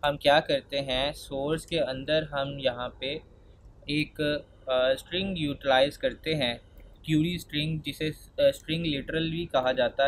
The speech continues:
है। तो हम इसे वो, उसे यहाँ पे यूटिलाइज़ करते हैं और यहाँ पे हम क्या कहते हैं, data dot avatar जो है हमारे पास, data dot data dot avatar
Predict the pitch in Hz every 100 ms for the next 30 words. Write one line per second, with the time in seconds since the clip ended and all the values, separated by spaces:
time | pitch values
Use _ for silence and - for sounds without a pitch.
0 | 139 117 - - - - 160 156 160 147
1 | 170 156 151 160 - - 151 - 160 156
2 | 143 139 143 143 147 139 135 135 131 139
3 | - 135 120 156 156 127 117 - - -
4 | - 139 143 147 147 143 151 160 160 156
5 | 147 147 151 156 139 - 139 143 139 123
6 | 123 139 143 139 127 131 - 135 127 127
7 | 135 - 127 131 143 139 135 131 120 120
8 | - - 127 120 117 123 120 120 143 143
9 | 139 139 123 117 139 139 139 123 143 147
10 | - - 123 117 117 123 - 117 139